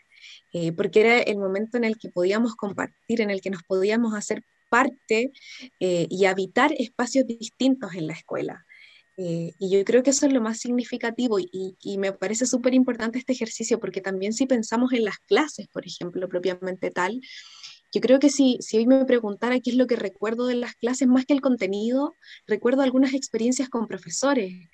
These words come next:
Eh, recuerdo algún profesor que, que en algún momento me dijo, "¿Sabes qué? Tú puedes. Eh, tienes las capacidades, tienes que esforzarte y lo vas a lograr".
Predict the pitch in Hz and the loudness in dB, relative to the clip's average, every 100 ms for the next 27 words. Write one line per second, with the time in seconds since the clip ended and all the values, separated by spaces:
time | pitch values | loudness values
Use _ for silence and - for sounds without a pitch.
0 | - - - 170 165 - 190 185 240 247 | -20 -18 -8 -4 -2 -2 -2 0 2 4
1 | 226 240 247 202 - 220 254 247 220 - | 2 2 -2 -4 -4 -2 0 0 0 -2
2 | 190 196 226 233 233 226 226 254 240 208 | -6 -4 -2 0 0 0 0 0 0 0
3 | 220 - 247 254 - 247 247 269 262 208 | -2 -4 -6 -6 -2 -2 0 0 0 2
4 | 214 202 - 165 _ - - - - 165 | 2 2 -2 -10 _ -20 -20 -20 -12 -8
5 | 175 - _ _ _ _ _ - - 285 | -8 -12 _ _ _ _ _ -2 4 6
6 | 240 208 202 185 185 - 185 185 185 180 | 6 2 -2 -4 -4 0 2 2 0 -2
7 | 254 262 269 254 - 220 - 233 - 226 | 2 2 2 -2 -4 -4 -4 -4 -2 -2
8 | 214 208 214 190 180 202 226 226 | -2 -4 -2 -2 0 0 2 0